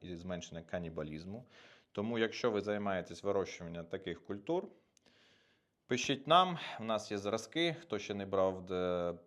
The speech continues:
пробнички, то замовляйте. Все є.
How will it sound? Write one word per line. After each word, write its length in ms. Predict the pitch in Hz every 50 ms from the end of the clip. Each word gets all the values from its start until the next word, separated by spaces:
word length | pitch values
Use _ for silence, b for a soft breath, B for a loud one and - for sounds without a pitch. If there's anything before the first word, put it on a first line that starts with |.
| - _
пробнички, 760 | - 101 117 139 139 131 131 123 123 - - 120 117 113 113 113 - - -
то 260 | 92 98 107 - - - -
замовляйте. 840 | 87 87 87 87 90 87 85 82 80 78 73 69 69 - - - 82 - _ _ -
Все 200 | - - 90 82
є. 340 | 82 90 110 135 156 175